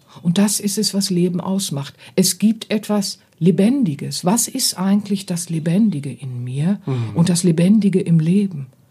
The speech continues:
Speaker 1: Das, was Leben ist, nicht wahr?
Speaker 2: Mhm.
Speaker 1: Das Lebendige. Och, da könnte ich jetzt
Speaker 2: <laughs>
Speaker 1: abschweifen, aber ich bleib beim Thema. Ja? Also, ihr Lieben, wenn ihr Schrittchen für Schrittchen beginnt,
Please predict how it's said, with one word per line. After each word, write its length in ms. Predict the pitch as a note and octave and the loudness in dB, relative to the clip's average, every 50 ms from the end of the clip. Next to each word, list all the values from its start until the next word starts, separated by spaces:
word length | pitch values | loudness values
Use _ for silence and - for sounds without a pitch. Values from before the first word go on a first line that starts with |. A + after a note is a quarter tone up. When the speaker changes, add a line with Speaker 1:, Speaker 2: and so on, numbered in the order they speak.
| _ _ _ - | _ _ _ -4
Speaker 1:
Das, 280 | - D#3 F3 E3+ - F3 | -2 0 0 0 -2 -2
was 180 | D#3 D3 - | -4 -4 -2
Leben 380 | D3 D3+ E3+ G#3 G3 - - C#3+ D#3+ D3 | 0 2 2 2 2 0 -4 -8 -8 -12
ist, 180 | - - - - | -12 -12 -10 -8
nicht 280 | C#3 C#3 C#3 C#3+ C#3 | -8 -8 -6 -8 -6
wahr? 240 | C#3+ C#3+ D3 E3+ F3 | -6 -6 -4 -6 -6
Speaker 2:
Mhm. 260 | A2 G2+ G2 G2 G2 G2 G2+ - _ | -8 -10 -12 -16 -18 -20 -20 -16 _
Speaker 1:
Das 200 | - C#3+ C#3 - | -8 -6 -6 -4
Lebendige. 640 | C#3 C#3 C3+ - C3+ D3+ F#3 F3+ E3 D#3 C#3+ D3 C#3 - - - - | -4 -4 -4 -4 -2 0 2 2 0 0 -4 -8 -10 -12 -16 -18 -12
Och, 460 | - C#3 C#3 D3+ E3+ G3 F#3+ F#3+ - - - | -6 -4 0 2 2 2 2 0 -4 -8 -6
da 100 | - C#3+ | -6 -4
könnte 240 | - - C#3 - F3+ | -2 -2 -2 -2 0
ich 80 | - - | 2 2
jetzt 160 | G3 F#3+ E3+ | 2 2 2
Speaker 2:
<laughs> 100 | E3 G3+ | 0 2
Speaker 1:
abschweifen, 520 | G3 F3 - E3+ C#3+ C#3 C#3 C#3 - C#3+ | 0 0 0 0 0 -2 -2 -2 -4 -4
aber 200 | C3+ D3 D#3 - | -4 -2 -4 -4
ich 140 | E3 - - | -6 -6 -4
bleib 220 | F3+ E3 F3 E3+ | -4 -2 -2 0
beim 200 | - G#3 G3+ G3 | 0 2 2 0
Thema. 520 | G3 - G#3+ B3 D4+ E4 B3+ E3+ C#3 B2 A#2+ C#4+ - - B3 | 0 0 2 2 2 4 2 2 2 0 -2 -6 -6 -2 0
Ja? 280 | C4 C#4 F#3 G3 B3+ C#4 - - - - - - - | 2 4 4 4 2 0 -2 -8 -14 -12 -8 -2 0
Also, 240 | G3+ A#3 B3+ B3+ | 2 2 2 2
ihr 180 | B3+ G#3 G#3+ G3 | 2 2 2 2
Lieben, 300 | D#3+ D#3 D#3+ C#3+ C#3+ C#3 - - - - | 2 2 0 0 -2 -4 -6 -10 -16 -10
wenn 320 | - C#3+ E3+ F#3+ A3 D4 D#4+ | -4 0 2 4 4 2 0
ihr 340 | A#3+ C#3 F#3 E3+ C#3 B2+ B2 - - | -2 -4 -2 -2 -2 -4 -6 -12 -12
Schrittchen 520 | - - - G3 C#4+ D#4 D#4 - - A#3 G3+ | -8 -8 -4 -2 -2 -2 -2 0 0 0 0
für 140 | - F#3+ E3+ | 0 -2 -6
Schrittchen 500 | E3 - A3+ A#3+ - - - F3+ E3+ C#3+ | -4 -4 -4 -4 -4 -2 -2 -2 -2 -2
beginnt, 580 | C#3+ C#3 D3 D#3 F#3+ B3 E4 G#4+ A4+ - - | -4 -4 0 2 2 2 2 0 -2 -4 -10